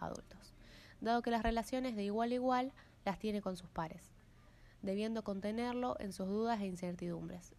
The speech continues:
enseñar actitudes, valores, poner límites, pautas de conducta. Según Dolto, cumplir el rol de madre y padre significaba afecto, protección, contención,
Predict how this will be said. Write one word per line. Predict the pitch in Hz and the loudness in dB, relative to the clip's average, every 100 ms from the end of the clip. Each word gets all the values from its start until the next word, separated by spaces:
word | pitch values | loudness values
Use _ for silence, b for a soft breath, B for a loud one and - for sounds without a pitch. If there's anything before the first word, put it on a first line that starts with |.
| - - | -20 -10
enseñar | 190 180 185 190 | -6 -2 0 0
actitudes, | 190 185 180 214 214 196 196 - | 0 -2 -6 -2 0 0 -2 -6
valores, | 175 170 165 180 185 175 180 - B B B B | -8 -6 -2 0 0 0 -4 -10 B B B B
poner | 180 175 175 | -2 0 2
límites, | 190 196 180 175 175 - - | 0 0 -2 -4 -6 -8 -6
pautas | 185 185 | -4 -2
de | 175 | -2
conducta. | 175 170 190 175 - 180 - - - - - - - - - | -4 -4 -4 -4 -10 -12 -16 -20 -20 -20 -20 -20 -20 -20 -14
Según | - 185 208 214 | -4 -2 0 2
Dolto, | 240 208 185 196 - B B B B - | 2 2 0 -4 -4 B B B B -4
cumplir | 185 196 220 | -2 2 2
el | 208 | 2
rol | 190 214 | 2 2
de | 196 | 2
madre | 190 214 208 202 | 0 2 2 0
y | 190 | -2
padre | - 226 202 196 | 0 2 2 0
significaba | 196 185 180 - 180 208 208 | -2 -4 -4 -6 -2 2 2
afecto, | 196 - 220 208 190 | 0 -2 -4 -2 -6
protección, | 190 180 175 180 - 202 190 196 | -2 -4 -4 -8 -4 -2 -2 -6
contención, | 175 170 170 175 - 185 180 | -8 -6 -4 -4 -4 -4 -4